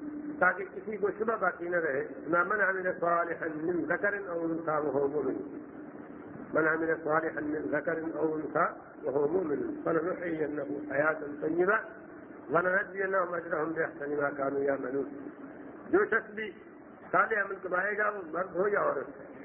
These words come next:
شرط یہ ہے کہ وہ ایمان کی حالت میں ہو، تو اسے ہم حیات طیبہ عطا کریں گے، دنیا کی بہت اچھی زندگی عطا کریں گے، اور جب وہ زندگی گزار کر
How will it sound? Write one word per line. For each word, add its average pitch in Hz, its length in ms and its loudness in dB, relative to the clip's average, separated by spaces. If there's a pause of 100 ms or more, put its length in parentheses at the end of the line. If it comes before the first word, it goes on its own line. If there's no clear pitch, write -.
(1700)
شرط 214 220 2
یہ 226 120 2
ہے 202 220 4
کہ 208 120 0
وہ 208 180 0 (140)
ایمان 208 320 2 (120)
کی 208 120 -4
حالت 147 340 0
میں 139 80 -2
ہو، 117 180 -2 (720)
تو 165 120 0
اسے 180 240 4
ہم 175 140 2 (920)
حیات 165 220 4
طیبہ 180 440 0
عطا 190 280 4
کریں 202 300 -2
گے، 208 140 2 (360)
دنیا 190 280 4
کی 180 280 -2 (140)
بہت 170 200 6 (160)
اچھی 185 280 -2
زندگی 180 400 2
عطا 190 240 2
کریں 202 300 -2
گے، 208 120 2 (580)
اور 170 400 4 (280)
جب 175 180 2
وہ 175 160 -4
زندگی 180 360 2
گزار 165 220 4
کر 165 160 0